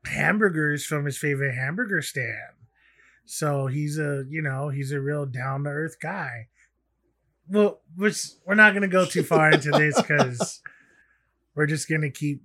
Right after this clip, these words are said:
Speaker 1: bitching, complaining,
Speaker 2: Yeah.
Speaker 1: and stuff like that. And, <sighs> and the cool thing is, is we give you guys timestamps. So if you don't wanna listen to any of this, you don't have to.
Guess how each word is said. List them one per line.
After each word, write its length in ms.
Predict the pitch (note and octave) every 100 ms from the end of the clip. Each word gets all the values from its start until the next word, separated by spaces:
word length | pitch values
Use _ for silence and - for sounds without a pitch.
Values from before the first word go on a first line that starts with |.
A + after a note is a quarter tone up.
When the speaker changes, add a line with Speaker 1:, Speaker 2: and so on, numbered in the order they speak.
| _
Speaker 1:
bitching, 560 | C3+ C#3 - C#3+ C#3 B2+
complaining, 720 | C#3 B2+ - C3+ C#3 C3+ C3+
Speaker 2:
Yeah. 400 | C3+ A2 A#2+ A2+ A2+
Speaker 1:
and 140 | A#2
stuff 300 | - C3 -
like 180 | B2+ -
that. 500 | B2 B2+ B2+ B2+ B2+
And, 200 | A2+ A2 A2 A2+ - _ _ _ _ _ _ _ _ _ _ _
<sighs> 960 | - - G#2 - - - B2 - - B2
and 300 | D3+ D3+ D3
the 80 | D#3+
cool 240 | F3+ F3
thing 340 | E3+ F3+ F#3 F#3+
is, 420 | F#3+ F#3 D#3 - _ _ _ _ -
is 360 | D3+ D3 B2+ C3
we 120 | C#3
give 200 | C#3 D3+
you 80 | D#3
guys 220 | D3+ D3+ -
timestamps. 640 | D#3+ F3+ F#3 E3+ C3+ C3
So 360 | - C3 B2 A#2 _ _ _ _
if 80 | -
you 60 | C#3
don't 140 | C#3+
wanna 220 | C#3+ C#3+
listen 260 | D3 C#3 C#3
to 60 |
any 200 | C3 G#3
of 100 | F3+
this, 400 | C3 D3+ - - - _
you 160 | B2+ C#3+
don't 140 | C#3+
have 240 | E3 A#3+ -
to. 280 | A#2+ G2+